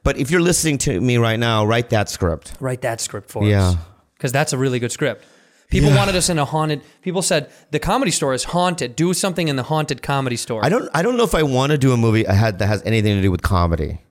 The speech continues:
Speaker 2: Well, no, they just said it's haunted. So
Speaker 1: Yeah, I
Speaker 2: they're
Speaker 1: don't wanna do
Speaker 2: saying
Speaker 1: any stand-up. Like, I don't
Speaker 2: No,
Speaker 1: wanna,
Speaker 2: no, no,
Speaker 1: I
Speaker 2: they're
Speaker 1: wanna
Speaker 2: saying,
Speaker 1: get away from
Speaker 2: look,
Speaker 1: the store.
Speaker 2: they're saying, "Imagine the store is over. The night is over. We're out there just hanging out. And then everything fuck starts to fucking happen. Things start to go negative."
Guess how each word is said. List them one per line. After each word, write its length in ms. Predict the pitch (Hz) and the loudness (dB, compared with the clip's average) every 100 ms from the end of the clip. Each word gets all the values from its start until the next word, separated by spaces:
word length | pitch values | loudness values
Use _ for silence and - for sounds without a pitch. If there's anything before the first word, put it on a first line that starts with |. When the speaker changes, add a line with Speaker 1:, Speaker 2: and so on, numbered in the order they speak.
| _ _ _ - | _ _ _ -14
Speaker 2:
Well, 220 | 139 185 | -4 0
no, 80 | 196 | 2
they 140 | 170 | 0
just 120 | 170 202 | -2 -2
said 100 | 156 | -2
it's 100 | - | -4
haunted. 500 | - 233 143 107 - | -4 -4 -4 -10 -2
So 100 | 156 | 2
Speaker 1:
Yeah, 80 | |
I 0 | |
Speaker 2:
they're 20 | 180 | 4
Speaker 1:
don't 60 | |
wanna 100 | 214 | 2
do 40 | 220 | 2
Speaker 2:
saying 100 | 202 | 2
Speaker 1:
any 80 | 190 | 2
stand-up. 480 | - 143 143 147 135 | 2 0 2 0 0
Like, 180 | 139 120 | -2 0
I 80 | 143 | 0
don't 80 | |
Speaker 2:
No, 20 | 170 | 2
Speaker 1:
wanna, 120 | 262 | 0
Speaker 2:
no, 40 | |
no, 60 | 285 | 0
Speaker 1:
I 20 | |
Speaker 2:
they're 80 | 156 | 2
Speaker 1:
wanna 80 | 208 | 2
Speaker 2:
saying, 60 | 220 | 2
Speaker 1:
get 80 | 165 | 2
away 220 | 156 156 | 2 2
from 80 | 147 | 2
Speaker 2:
look, 60 | 127 | -2
Speaker 1:
the 40 | |
store. 360 | 120 - 123 120 | -2 -2 0 2
Speaker 2:
they're 100 | 117 | 2
saying, 220 | - 180 | 2 -2
"Imagine 320 | 156 160 170 | -2 -4 -4
the 60 | 156 | -6
store 260 | - 135 | -4 -4
is 100 | 165 | -4
over. 340 | 131 110 123 160 _ - | -4 -6 -8 -10 _ -8
The 80 | 135 | -4
night 180 | 127 | -4
is 100 | 139 | -2
over. 200 | 127 135 | -2 -2
We're 100 | 135 | -2
out 140 | 127 131 | -2 -2
there 80 | 127 | -4
just 160 | 113 | -6
hanging 280 | 135 127 123 | -6 -4 -4
out. 300 | 123 156 - _ | -4 -4 -8 _
And 100 | 143 | -6
then 120 | 135 123 | -4 -2
everything 280 | 123 120 | -2 -4
fuck 220 | 110 123 113 | -4 -6 -4
starts 260 | 123 113 | -6 -8
to 80 | 113 | -8
fucking 240 | 123 113 | -8 -8
happen. 300 | 107 104 - - | -6 -8 -8 -8
Things 200 | 147 127 | -6 -4
start 140 | 127 | -6
to 60 | 120 | -6
go 100 | 117 | -6
negative." 460 | 110 107 - - | -6 -8 -12 -18